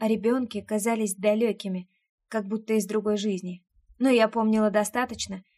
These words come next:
чтобы одна мысль об этом сбила с ног. «Нет, не хочу!» Закрыла уши руками, отчаянно мотая головой,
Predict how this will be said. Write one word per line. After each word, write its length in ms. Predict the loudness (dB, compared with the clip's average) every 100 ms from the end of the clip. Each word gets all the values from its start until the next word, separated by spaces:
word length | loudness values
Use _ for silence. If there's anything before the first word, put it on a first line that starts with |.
| _
чтобы 380 | -10 -10 -2 0
одна 220 | 0 -2
мысль 480 | -2 -2 -2 -4 -8
об 160 | -6 -4
этом 360 | -4 -6 -10 -8
сбила 420 | -6 -4 -2 -4
с 140 | -6
ног. 340 | -8 -10 -16 -20 _ _ _ _ _ _ 0
«Нет, 320 | 2 4 0 -6 _ _ _ _
не 240 | 2 4 6
хочу!» 500 | 4 4 2 -2 -6 _ _ _ _ _ _ _
Закрыла 560 | -4 0 0 -2 0 0
уши 320 | 0 -2 -4
руками, 500 | -4 -4 -4 -4 -6 _ _
отчаянно 560 | -8 -2 2 2 2 0
мотая 380 | -2 -2 -2
головой, 560 | 0 0 0 0 -4 -8